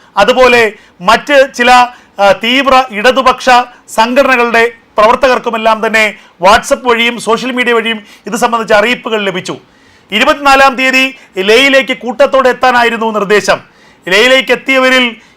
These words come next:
ഇരുപത് വയസ്സോ ഇരുപത്തിനാല് വയസ്സോ ഉള്ളവർ മാത്രം ഉണ്ടായിരുന്നില്ല.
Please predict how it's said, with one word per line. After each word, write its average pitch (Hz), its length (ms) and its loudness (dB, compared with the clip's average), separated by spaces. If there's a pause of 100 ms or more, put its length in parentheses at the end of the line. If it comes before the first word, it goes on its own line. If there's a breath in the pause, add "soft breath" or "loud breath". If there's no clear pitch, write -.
(160)
ഇരുപത് 254 520 2
വയസ്സോ 233 400 2
ഇരുപത്തിനാല് 247 460 -2
വയസ്സോ 247 300 0
ഉള്ളവർ 240 340 2
മാത്രം 240 360 0
ഉണ്ടായിരുന്നില്ല. 226 680 0